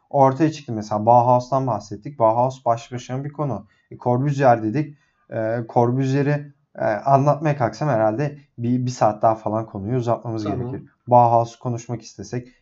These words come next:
Speaker 1: bir üzerine bir saat
Speaker 2: Ayrı
Speaker 1: daha
Speaker 2: bir
Speaker 1: eklememiz
Speaker 2: podcast
Speaker 1: gerekir.
Speaker 2: çekeriz.
Speaker 1: Yani onların hepsine canım isterse çekerim canım.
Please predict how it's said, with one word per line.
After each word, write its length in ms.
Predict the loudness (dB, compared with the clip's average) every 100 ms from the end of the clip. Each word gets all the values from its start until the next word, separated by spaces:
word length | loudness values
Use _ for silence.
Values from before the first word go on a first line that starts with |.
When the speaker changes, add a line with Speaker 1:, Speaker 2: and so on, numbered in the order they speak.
| _
Speaker 1:
bir 340 | -18 -10 -2 0
üzerine 340 | 2 2 2
bir 120 | 0
saat 240 | 0 2 4
Speaker 2:
Ayrı 120 | 6
Speaker 1:
daha 120 | 4
Speaker 2:
bir 40 | 2
Speaker 1:
eklememiz 240 | -2 -2 -4
Speaker 2:
podcast 160 | -6 -6
Speaker 1:
gerekir. 140 | -6
Speaker 2:
çekeriz. 320 | -8 -10 -8 -2
Speaker 1:
Yani 120 | 0
onların 240 | 0 0
hepsine 360 | -2 -6 -10 -10 -14 -6
canım 200 | -4 -4
isterse 400 | -6 -12 -12 -16
çekerim 320 | -12 -10 -10
canım. 200 | -12